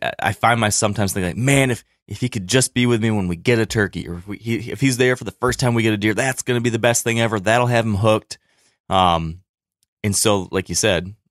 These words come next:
that leads us to being, you know, way too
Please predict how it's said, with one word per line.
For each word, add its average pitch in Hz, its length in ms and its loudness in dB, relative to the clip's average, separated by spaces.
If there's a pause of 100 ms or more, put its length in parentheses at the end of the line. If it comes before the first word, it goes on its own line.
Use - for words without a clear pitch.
(240)
that 82 160 -2
leads 95 280 -2
us 95 180 -2
to 95 100 -8
being, 87 380 -2 (420)
you 90 100 -10
know, 67 220 -12 (160)
way 98 400 2
too 85 560 -2